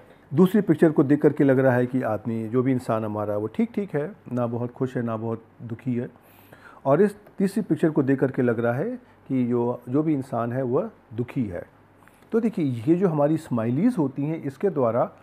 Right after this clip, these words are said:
हम अपनी भावनाओं को बहुत आसानी से व्यक्त कर देते हैं। उसी प्रकार से हमारे, ये क्या है, ये ग्राफिक है, उसी प्रकार से हमारे स्टैटिस्टिक्स में या में आर में ग्राफिक्स होते हैं,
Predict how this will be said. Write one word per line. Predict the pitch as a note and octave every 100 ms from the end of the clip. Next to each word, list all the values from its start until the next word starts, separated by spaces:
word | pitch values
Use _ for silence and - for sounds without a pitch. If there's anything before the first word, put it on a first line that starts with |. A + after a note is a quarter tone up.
| - - _ -
हम | F#3+ G3+ A#2+ C3+
अपनी | - D3+ D#3
भावनाओं | B2+ A#2 A2+ A2+ D3+ F#3
को | F#3 C3+
बहुत | B2+ E3+ -
आसानी | A#2+ C3+ D3 E3+
से | D3+
व्यक्त | G#2+ B2 -
कर | G#2+
देते | F#2+ F2+ G2
हैं। | E2+ D#2+ _ _ _ _ _ _ _ _ _ - - - - _ _ -
उसी | G#3
प्रकार | C#4+ A#3+ G#3
से | G3 F#3+
हमारे, | E3+ D#3 F#3+ -
ये | C#3+ D3
क्या | A#2+
है, | G2 G2
ये | G#2+ A#2 A2+ A2
ग्राफिक | B2+ - G#3+
है, | G3+
उसी | - D#3
प्रकार | G3 E3+ D3+
से | C#3
हमारे | B2 A2+
स्टैटिस्टिक्स | - A2 - - G3 -
में | E3+ D3+
या | B2
में | A2+ B2+
आर | A2 B2
में | C#3 C#3
ग्राफिक्स | A#2+ A#2+ D#3+ D3+
होते | C#3 C#3
हैं, | D#3+ B2+